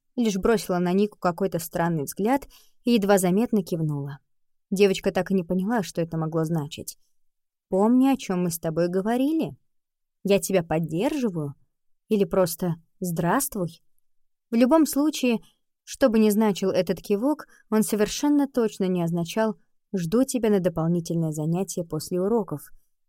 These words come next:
И это было очень хорошо, потому что находиться ещё целый час в этих стенах у Ники не было совершенно никакого желания.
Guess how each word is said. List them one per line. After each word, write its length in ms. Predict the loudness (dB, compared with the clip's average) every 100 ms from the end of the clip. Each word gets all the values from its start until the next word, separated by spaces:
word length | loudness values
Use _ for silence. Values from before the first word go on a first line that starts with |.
| _
И 80 | 2
это 200 | 2 2
было 220 | 4 4
очень 220 | 4 2
хорошо, 600 | -2 0 -2 -2 0 0 -2 _
потому 340 | 0 4 4 4
что 140 | 4
находиться 580 | 2 4 2 2 2 2
ещё 200 | 4 2
целый 360 | 2 2 4
час 400 | 2 2 2 2
в 40 | 0
этих 260 | 0 0
стенах 580 | -2 -2 2 4 2 -2 -14 -18 -20 _
у 80 | 4
Ники 260 | 6 4 2
не 180 | 2 6
было 200 | 6 6
совершенно 760 | 4 4 4 2 2 4 4
никакого 540 | 4 4 2 2 0
желания. 800 | 2 2 2 2 0 -2 -4 -8